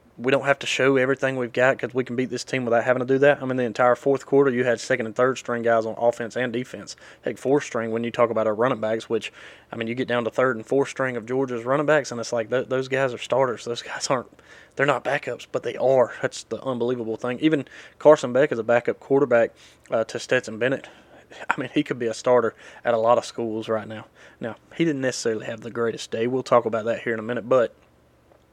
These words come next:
regardless, I mean, we're, we're, I, I still just don't think we're showing everything there is to show. And I still am not sure, we'll talk about it this coming week against L S U, I'm not sure that we're gonna see everything we've got in that game either.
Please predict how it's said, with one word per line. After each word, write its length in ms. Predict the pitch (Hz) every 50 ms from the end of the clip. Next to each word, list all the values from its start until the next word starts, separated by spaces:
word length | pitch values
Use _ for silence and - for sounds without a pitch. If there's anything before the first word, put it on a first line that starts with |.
| - - -
regardless, 640 | 127 117 113 117 117 127 123 110 110 - - - - - - - _ _ _ _ _ _ _ _ _ _ _ _ _ _ _ -
I 80 | 120 120
mean, 160 | 127 127 120
we're, 140 | 131 131 -
we're, 240 | 135 135 135 131 - _ _ _ _
I, 180 | - - 135 - -
I 100 | - 131
still 300 | 131 - - - 147 135
just 220 | 127 127 117 - -
don't 240 | 120 120 123 107 -
think 320 | 123 123 120 110 - - _ - - - - - _ _
we're 140 | - 117 120
showing 520 | - - - - 131 127 131 123 120 113 113
everything 520 | 117 117 110 117 110 - 113 113 113 110
there 120 | 110 110
is 120 | 110 113 -
to 100 | - 110
show. 260 | - - - - - - - _ _ _ _ _ _ - - - - - _ _ _
And 120 | 113 113
I 80 | 117 139
still 540 | 143 - - - - 185 202 165 143 135 127
am 120 | 139 135 131
not 220 | 135 170 160 147
sure, 340 | - - 143 131 131 151 - - _ _ _
we'll 120 | 131 135
talk 240 | - - 143 147 -
about 240 | 139 135 135 135 131
it 120 | 127 - - _ _ _
this 180 | 131 139 143 -
coming 280 | - 143 139 139 127
week 300 | 123 139 143 139 127 - - _ - - - - _ -
against 300 | 113 127 131 127 - 131
L 160 | 135 127 127
S 140 | 123 - 151
U, 200 | 160 165 143 -
I'm 180 | - 117 147 185
not 180 | 196 165 123 -
sure 220 | - - 151 147
that 80 | 143 131
we're 140 | 131 143
gonna 160 | 143 151 139 123
see 280 | - - 151 160 151
everything 380 | 147 147 147 139 - 143 143 139
we've 160 | 143 139 135
got 220 | 135 147 147 139
in 80 | 135 135
that 160 | 147 170 -
game 240 | 147 135 127 127 131
either. 260 | 156 175 147 95 -